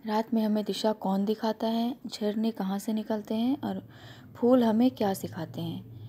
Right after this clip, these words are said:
इन तीनों प्रश्नोत्तर को आपको अच्छे से लिख के याद करना है। ओके, इसके शब्दार्थ भी मैं लाइव क्लासेस में आपको याद करवा चुकी हूँ, but फिर भी आपका होमवर्क ये है कि आप शब्दार्थ और इसके प्रश्नोत्तर अच्छे से लिख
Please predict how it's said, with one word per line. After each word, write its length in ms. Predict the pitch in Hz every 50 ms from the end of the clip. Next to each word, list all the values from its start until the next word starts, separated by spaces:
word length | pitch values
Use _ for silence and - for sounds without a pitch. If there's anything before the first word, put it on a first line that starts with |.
| - - - - -
इन 160 | 190 196 202
तीनों 260 | 185 202 202 214 247 240
प्रश्नोत्तर 520 | 247 226 202 - - 196 190 - 190 185
को 140 | 185 - 247
आपको 320 | 240 214 - - - 196
अच्छे 260 | 190 190 - - 247
से 180 | - - - 262
लिख 180 | 247 220 226 - - - 262
के 180 | 285 349 349
याद 260 | 247 202 180 175 - -
करना 300 | - - 160 170 170 165
है। 200 | 175 180 202 - - - - - - - - - - - - - - _ _ 214
ओके, 180 | - - 302 427 - - - - - _ _ - - - - - _ - - - - - _ _
इसके 240 | 196 - - 202 196
शब्दार्थ 600 | - - - - - - 208 208 214 208 - -
भी 100 | 214 220
मैं 420 | 233 240 240 233 233 233 233 226
लाइव 220 | 214 196 196 202 202 -
क्लासेस 300 | - 208 208 208 208 208
में 80 | 214 208
आपको 200 | 202 202 - 208
याद 240 | 202 190 190 196 -
करवा 260 | - 208 220 208 208
चुकी 280 | - - 220 - -
हूँ, 200 | 233 240 254 247 220
but 120 | 196 -
फिर 220 | - - 220 208 -
भी 160 | 254 277 339 - - - - - - - - - -
आपका 840 | 190 190 185 185 - - - - - - _ _ - 190 185 185
होमवर्क 500 | 185 185 196 185 185 185 202 202 - -
ये 120 | 208 214 226
है 80 | 240
कि 120 | 233 - -
आप 280 | - 180 185 190 190
शब्दार्थ 520 | - - - 208 226 214 233 233 247 254 262 - - _ - - - - - - _ _
और 160 | 185 190 185
इसके 320 | 185 - - - - 269 320 - - - - _ - - - -
प्रश्नोत्तर 520 | 220 208 202 - 185 180 - - 226 226 -
अच्छे 300 | 208 - - - 214 202
से 220 | - - 233 233
लिख 260 | 226 208 202 214 202